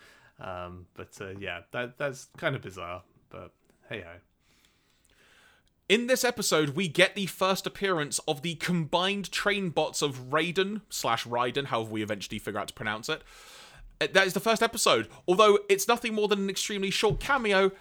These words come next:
Speaker 2: as he's forced to run off thanks to Bruticus. <laughs> Once again, the debut of a combiner form cannot win.
Speaker 1: Yeah.
Speaker 2: Uh, the T F Wiki says that people who haven't seen it think, people who haven't seen it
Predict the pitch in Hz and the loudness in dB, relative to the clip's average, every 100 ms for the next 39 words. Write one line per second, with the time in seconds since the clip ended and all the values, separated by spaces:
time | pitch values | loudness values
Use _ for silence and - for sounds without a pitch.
0 | - - 185 - - 202 190 - 160 143 | -2 4 4 2 -2 2 0 0 0 2
1 | 139 127 143 120 - 104 82 - 92 - | 2 0 -2 -4 -8 -8 -10 -12 -16 -14
2 | - _ 123 - - - - - 120 - | -16 _ -18 -16 -20 -20 -20 -18 -14 -10
3 | 135 139 - 135 _ _ _ _ _ - | -8 -10 -14 -20 _ _ _ _ _ -20
4 | - - 151 160 160 160 160 151 117 143 | -14 -2 -2 0 6 6 6 -2 0 2
5 | 139 143 135 131 143 175 180 156 151 139 | 4 2 0 0 0 2 2 0 0 0
6 | 131 131 - 123 104 - 85 78 85 _ | -2 -6 -8 -6 -6 -8 -10 -12 -20 _
7 | _ - 117 117 123 - _ - - _ | _ -10 -6 -4 -6 -10 _ -20 -20 _
8 | _ _ _ _ - - - _ _ _ | _ _ _ _ -20 -18 -18 _ _ _
9 | _ - - 170 175 190 349 381 285 - | _ -20 -4 2 4 8 10 10 6 -2
10 | 196 - 147 135 147 - 226 208 185 185 | -2 2 4 4 0 -2 -6 -2 2 2
11 | 165 147 - 180 120 107 _ _ - - | 0 -2 0 0 -2 -6 _ _ -12 -4
12 | 131 - - _ _ _ _ - 202 202 | -4 -6 -20 _ _ _ _ -8 -6 -4
13 | 202 185 147 - 175 175 147 - 185 143 | -4 -2 -2 2 2 2 0 0 0 -2
14 | 98 95 | -4 -8